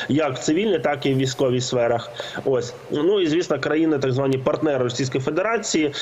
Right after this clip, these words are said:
які допомагають Росії отримати відповідні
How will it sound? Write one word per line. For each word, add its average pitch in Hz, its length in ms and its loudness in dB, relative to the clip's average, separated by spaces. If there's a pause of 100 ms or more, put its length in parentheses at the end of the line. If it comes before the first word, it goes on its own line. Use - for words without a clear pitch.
які 151 220 0
допомагають 147 760 0
Росії 160 360 2
отримати 139 460 2
відповідні 131 540 2